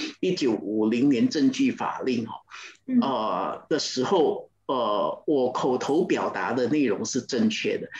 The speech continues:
Speaker 1: 可是我发现我的那个 PowerPoint 那一页谈到一一四A条款的时候，那个内容是错误的，那个因为我误贴了这个印刷机出版法令那个不实新闻条款。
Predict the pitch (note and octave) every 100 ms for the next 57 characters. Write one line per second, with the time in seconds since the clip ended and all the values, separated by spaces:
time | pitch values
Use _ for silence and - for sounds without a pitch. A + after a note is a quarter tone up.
0 | - - C3 - G3+ E3 A#2 G#2 D3+ D#3
1 | F3+ C#3 G#2 G2+ A2+ B2 C3 - - C#3
2 | D3 C#3+ - B2+ B2+ C3 C#3 D3 C#3 -
3 | - - G#2+ B2 C3+ - D#3+ E3+ D3+ -
4 | D3+ B2+ C#3+ B2+ - G2 B2 - G2+ G2
5 | E2+ - C#3 - - - F3+ E3+ F#3 D#3
6 | E3+ F#3+ D3+ A2 G2+ - C3+ B2 A2 -
7 | D3 G2+ B2 - - C#3 D#3+ F3 D3 E3+
8 | F3+ D#3 - F#3 C#3+ - - C#3+ C#3+ C3
9 | G2 C3 C3 C3 A#2+ G#2 F2+ E2+ C#2 -
10 | _ - F#3 D#3+ F3+ C#3+ C3+ C3+ G#2+ -
11 | C3 - E2 B2 - - - C3+ A2+ C3+
12 | A#2+ A2 C3+ F2 - - - - - -
13 | - A#2 - B2+ A2 A2 F#2+ F#2 G#2+ -
14 | -